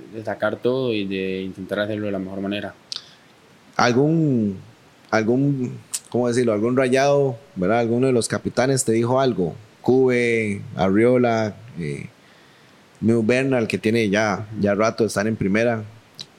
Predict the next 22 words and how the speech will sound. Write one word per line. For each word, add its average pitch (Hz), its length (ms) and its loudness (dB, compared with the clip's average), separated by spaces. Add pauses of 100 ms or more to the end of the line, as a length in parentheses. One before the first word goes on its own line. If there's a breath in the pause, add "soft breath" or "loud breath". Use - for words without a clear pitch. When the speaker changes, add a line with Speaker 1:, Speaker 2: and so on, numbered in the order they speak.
(160)
Speaker 2:
¿Recordás 113 440 2
algo 135 280 0
que 98 80 -2
al-, 85 200 -2
que 95 120 -4
alguien 113 220 -2
te 135 80 2
haya 131 120 2
dicho? 135 160 0
Speaker 1:
Sí, 131 180 2
este, 104 420 -6
me 101 80 -6
acuerdo 113 680 -2
porque 101 540 -8
antes 110 360 -6
de, 101 400 -6
de 101 120 -12
salir 101 260 -6
a 113 40 -2
la 110 100 -2
banca, 127 480 -2 (600)
este, 95 920 -8